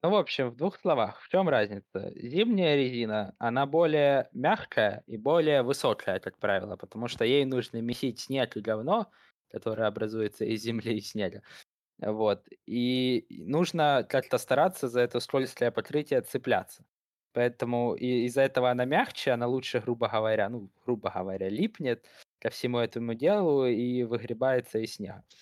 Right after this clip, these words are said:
Летняя резина, наоборот, ей нужно цепляться на жесткий сухой асфальт, как правило. Вот. Поэтому она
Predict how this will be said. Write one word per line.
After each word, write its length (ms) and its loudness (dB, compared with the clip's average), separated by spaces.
Летняя 460 2
резина, 380 0
наоборот, 500 2
ей 180 4
нужно 340 -2
цепляться 960 4
на 220 -2
жесткий 640 -2
сухой 520 0
асфальт, 540 -2
как 180 -8
правило. 480 2
Вот. 320 2
Поэтому 440 2
она 520 4